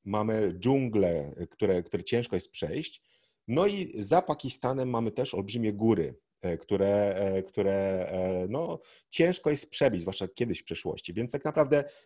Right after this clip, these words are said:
teren dzisiejszego, e, Pakistanu, Indii i Bangladeszu to było jedno, tak jakby jeden subkontynent,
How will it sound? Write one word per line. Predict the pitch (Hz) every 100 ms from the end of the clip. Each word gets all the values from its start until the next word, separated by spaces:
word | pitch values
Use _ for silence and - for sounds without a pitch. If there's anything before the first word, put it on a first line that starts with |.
| _ _
teren | - 180 185
dzisiejszego, | 143 - 123 131 123
e, | 107 107 104 104 101
Pakistanu, | 113 - 117 - 113 110 104 -
Indii | 113 127 113 90 76 - _ _ _
i | 110
Bangladeszu | 107 131 123 113 85 - 175 190
to | 143
było | 139 165 160
jedno, | 127 139 165 156 151
tak | 143 131
jakby | 131 123 131 131 127 - _
jeden | 143 185 170
subkontynent, | 175 - 139 123 78 69